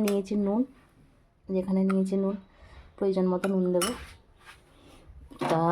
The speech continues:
তেলটা আমার হয়ে গেছে, তেলটা আমার হয়ে গেছে। এবার মাছগুলো আমি হালকা করে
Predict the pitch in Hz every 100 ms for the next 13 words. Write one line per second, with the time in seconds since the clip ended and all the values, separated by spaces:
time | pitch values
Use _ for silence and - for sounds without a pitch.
0 | 185 262 214 165 165 170 170 196 285 -
1 | 180 160 151 147 - 165 - - _ -
2 | - - - - _ - - - - -
3 | _ _ _ - - - 247 233 233 254
4 | 233 233 233 233 240 311 - 208 208 208
5 | 180 175 190 202 208 254 - 175 170 170
6 | 175